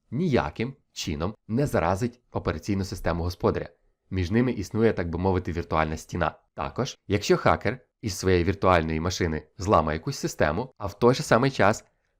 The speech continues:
хакери системи жертви у відповідь намагаються зламати ваш комп'ютер, і таке трапляється, то навіть зламавши через інтернет вашу віртуальну машину,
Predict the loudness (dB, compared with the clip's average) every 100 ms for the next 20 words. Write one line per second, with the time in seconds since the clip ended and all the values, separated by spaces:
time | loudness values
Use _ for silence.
0 | _ -2 2 2 2 -2 -2 -6 -4 -2
1 | -4 -2 2 2 0 -2 -4 _ _ _
2 | -2 -2 -2 -2 -4 -2 -2 2 2 2
3 | -4 -2 0 2 0 -2 -14 _ -2 2
4 | 2 2 -4 -2 -2 -4 -8 _ _ _
5 | -8 -8 -6 -6 0 2 2 0 -6 -10
6 | _ _ _ _ 0 2 2 2 2 4
7 | 6 4 2 -4 -2 -2 -4 -2 -2 0
8 | 0 0 -4 -2 -2 -2 -4 -4 -2 -2